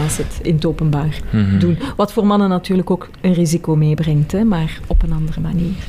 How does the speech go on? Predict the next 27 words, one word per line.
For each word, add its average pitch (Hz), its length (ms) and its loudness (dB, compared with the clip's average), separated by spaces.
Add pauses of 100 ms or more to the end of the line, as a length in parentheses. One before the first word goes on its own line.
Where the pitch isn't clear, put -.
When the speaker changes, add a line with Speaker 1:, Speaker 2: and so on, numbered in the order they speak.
Speaker 2:
Ja. 98 320 0
Speaker 1:
Ja. 160 180 -8 (380)
Speaker 2:
Ja. 92 240 -2 (580)
Speaker 1:
Maar 202 100 2
je 202 60 4
had 226 100 2
het 214 120 -4
over 214 140 0
gezien 202 340 2
en 226 80 2
gezien 208 300 2
worden? 233 200 0
Speaker 2:
Ja, 156 260 2
die 143 160 4
wilde 139 160 2
ik 123 100 0
ook 113 100 0
nog 120 120 -2
graag 85 220 0
even, 87 200 2
eh, 85 180 0 (480)
Speaker 1:
Ja. - 140 2
Speaker 2:
daarover. 85 280 -4 (540)
Speaker 1:
Ehm, 247 400 2 (420)
<clears throat> 247 300 6 (500)
ik 240 60 -14
vind 359 440 0